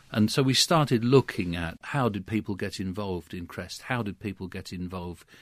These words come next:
in Big Bang, the role of the science learning centres, the fantastic buzz that kids get, and I still get it, I have to say, when you do things yourself. And we really wanted to try and understand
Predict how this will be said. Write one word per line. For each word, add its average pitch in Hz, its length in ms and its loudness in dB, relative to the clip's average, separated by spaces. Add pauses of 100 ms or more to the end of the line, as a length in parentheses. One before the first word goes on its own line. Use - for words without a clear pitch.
(200)
in 95 180 -2
Big 92 260 -8
Bang, 90 320 -6
the 101 120 -12
role 110 640 0
of 90 340 -4
the 104 100 -8
science 95 520 -2
learning 87 340 -4
centres, 82 560 -10 (320)
the 110 120 -2
fantastic 117 920 -4
buzz 110 380 0
that 95 180 -10 (120)
kids 113 380 -4
get, 87 480 -6
and - 100 -14
I 95 120 -4
still - 240 -10
get - 240 -16
it, - 160 -12
I 95 160 -14
have - 140 -18
to - 80 -10
say, 90 340 -4 (260)
when 110 160 0
you 117 160 2
do 127 460 4
things 95 500 -4
yourself. 92 720 -4 (560)
And 113 400 2
we 123 180 0
really 151 300 0
wanted 127 340 -2
to - 80 -14
try 110 260 -4
and 98 160 -2
understand 95 920 -2